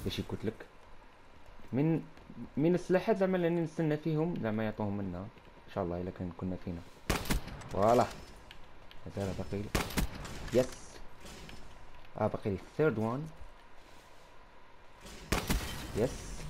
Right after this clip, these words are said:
يس. <laughs> تريبل كيل. مازال باقي السيد اللي راه الفوق تما، مي غادي نروح نه-، نطلع له والدين والديه. دوك رانا في سيكس كيل. اه، مي نو.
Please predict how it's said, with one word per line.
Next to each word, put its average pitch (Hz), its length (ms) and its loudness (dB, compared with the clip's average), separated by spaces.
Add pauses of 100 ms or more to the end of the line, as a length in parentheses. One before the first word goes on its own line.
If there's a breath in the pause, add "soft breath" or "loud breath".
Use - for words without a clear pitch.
يس. - 540 8 (220)
<laughs> 180 460 -2
تريبل 233 400 12
كيل. 131 580 10 (560)
مازال 156 260 12
باقي 147 200 10
السيد 135 260 6
اللي 123 120 8
راه 123 100 12
الفوق 113 240 2
تما، 120 300 4
مي 123 140 2
غادي 101 200 2
نروح 101 300 2
نه-، 120 280 -6
نطلع 101 440 -2
له 101 200 0 (140)
والدين 98 400 4
والديه. 98 260 2 (360 loud breath)
دوك - 100 0
رانا 160 160 10
في - 100 0
سيكس - 260 4
كيل. 180 180 4 (1500)
اه، 214 420 8
مي 208 280 8
نو. 226 720 8